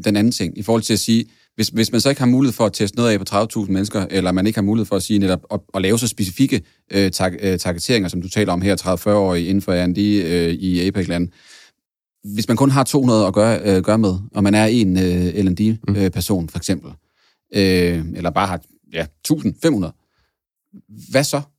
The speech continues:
Speaker 2: Jamen, jeg kan næsten ikke være i mig selv, fordi de, de muligheder, det skaber alene, er jo helt fantastiske. Altså, det der med at skulle gabe over femoghalvtreds tusind mennesker, det er rimelig stressende. <laughs> Altså, det er ret, det er ret meget, og ret mange på tværs af hele verden, ikke? Altså, der er rim-, der er rimelig mange,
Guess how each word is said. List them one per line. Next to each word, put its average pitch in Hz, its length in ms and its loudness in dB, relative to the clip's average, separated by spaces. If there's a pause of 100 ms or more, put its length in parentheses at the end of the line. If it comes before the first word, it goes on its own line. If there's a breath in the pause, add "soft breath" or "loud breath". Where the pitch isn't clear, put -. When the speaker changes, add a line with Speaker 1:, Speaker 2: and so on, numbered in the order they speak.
(180)
Speaker 2:
Jamen, 85 240 -8
jeg 90 140 0
kan 98 80 0
næsten 113 220 2
ikke 104 220 2
være 101 120 4
i 117 40 4
mig 107 100 2
selv, 107 320 0
fordi 101 320 2 (320)
de, 131 100 6 (140)
de 135 100 6
muligheder, 123 400 4
det 113 140 2
skaber 87 320 2
alene, 92 360 2
er 85 60 4
jo 82 120 2
helt 104 160 0
fantastiske. - 560 -4 (180)
Altså, 90 160 0
det 120 140 0
der 123 80 6
med 120 100 6
at 107 60 4
skulle 98 220 -2 (160)
gabe 110 260 4
over 87 140 0
femoghalvtreds 98 520 -2
tusind 95 280 0
mennesker, 92 280 2
det 92 120 0
er 98 60 -4
rimelig 110 180 4
stressende. - 380 -2 (100)
<laughs> - 60 0
Altså, - 180 0
det 139 100 4
er 120 40 4
ret, - 180 0
det 120 60 4
er - 40 4
ret 123 160 2
meget, 95 380 4
og 87 80 0
ret 98 120 2
mange 98 280 4
på 104 60 0
tværs 104 220 4
af 101 60 2
hele 107 140 4
verden, 92 360 2
ikke? 90 160 -8
Altså, - 160 0
der 87 60 4
er - 40 4
rim-, 110 220 4
der 104 60 2
er 107 140 2
rimelig 143 300 6
mange, 104 300 4